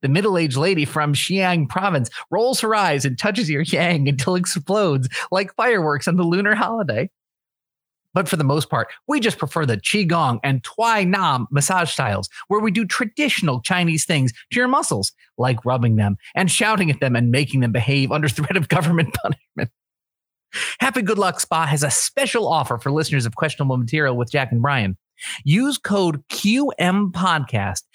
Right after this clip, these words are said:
and we will have Hong Feng crawl on your back and dig his elbows into your shoulder blades. You will scream with delight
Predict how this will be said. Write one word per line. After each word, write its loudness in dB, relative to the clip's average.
and 2
we 2
will 0
have 0
Hong 0
Feng 0
crawl 0
on 0
your 0
back 0
and 2
dig 0
his 0
elbows 0
into 0
your 0
shoulder -2
blades. -4
You 4
will 2
scream 0
with 0
delight 0